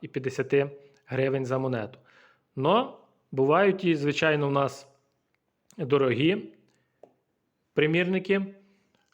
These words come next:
Е, саме ми бачимо по каталогу І Т К, у нас оди-, відомий один варіант монети, тобто аверс у всіх монет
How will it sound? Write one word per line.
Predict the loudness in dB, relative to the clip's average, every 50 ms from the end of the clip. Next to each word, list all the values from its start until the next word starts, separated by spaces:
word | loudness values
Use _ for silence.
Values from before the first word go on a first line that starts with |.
| _ _ -8
Е, | -6 -6 -6
саме | -4 -2 -2 -2 0 0 0
ми | 0 0 0 -2 -4
бачимо | -6 -2 -2 -2 -2 -2 -4 -4 -4
по | -4 -4 -4
каталогу | -6 -4 -2 0 2 2 2 2 0 -2
І | -4 -4
Т | -2 -2
К, | -2 0 0 0 0 -2 -6 -12 -12
у | -8 -4
нас | -2 -2 -2 -2 -4
оди-, | -4 -2 -2 -4
відомий | -2 -2 0 2 2 2 0 -2 -4
один | -4 0 2 2 2 2
варіант | 2 2 2 2 2 0 -2 -6 -14 -20 _ _ _ _ _ _ _ _ _ _ _ _
монети, | -6 -2 0 0 0 0 0 -2
тобто | 0 0 0 0 0 0 -2 -2 -2 -4 -2
аверс | -2 0 2 2 0 -2 -4
у | -8
всіх | -10 -4 -2 -2 -2 -2 -2
монет | -4 -2 0 0 0 -2 -4 -10